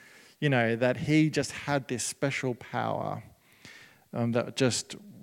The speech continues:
was this strange gift that he had. He is the magic. It didn't matter how he lived his life.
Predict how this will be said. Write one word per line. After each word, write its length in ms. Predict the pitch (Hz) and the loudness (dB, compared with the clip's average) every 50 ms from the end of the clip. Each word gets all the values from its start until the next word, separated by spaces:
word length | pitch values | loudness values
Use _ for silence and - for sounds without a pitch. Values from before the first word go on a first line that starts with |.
| - - - - | -18 -16 -16 -16
was 320 | - - 135 139 139 123 | -10 -2 2 2 2 4
this 280 | 127 123 - - - - - - _ _ _ _ - | 2 0 0 -2 -4 -6 -8 -20 _ _ _ _ -8
strange 640 | - - - - 160 147 143 135 123 123 110 107 | -8 -6 0 4 6 6 6 6 2 0 -2 -2
gift 280 | - 135 120 - - - | -2 -2 -2 -2 -2 -6
that 100 | 107 - | -6 -4
he 200 | - 120 131 110 | -2 -2 -2 0
had. 560 | 98 120 120 113 90 73 78 - - - - - - - _ _ _ _ _ _ _ _ _ _ _ _ - | 0 0 0 0 0 -2 -6 -8 -12 -12 -14 -14 -18 -20 _ _ _ _ _ _ _ _ _ _ _ _ -6
He 260 | - 160 165 165 156 | 2 4 6 8 8
is 140 | 151 143 143 | 6 4 2
the 100 | - 135 | 0 -2
magic. 580 | 123 127 123 123 113 - - 92 - - - _ _ _ - | 0 0 0 0 -2 -4 -8 -10 -10 -12 -18 _ _ _ -4
It 80 | 165 | 4
didn't 180 | 147 202 180 160 | 8 8 8 10
matter 160 | 147 135 123 | 8 6 4
how 380 | 113 - - - 160 165 160 151 | 4 2 -2 -4 -4 -4 -4 -4
he 200 | 127 113 123 113 | -4 -4 -4 -4
lived 300 | 107 107 110 101 - - | -2 -2 -4 -4 -6 -8
his 180 | 120 117 104 | -8 -8 -6
life. 600 | - 120 117 120 - - 135 - - - - _ | -6 -6 -6 -6 -6 -8 -10 -12 -16 -20 -20 _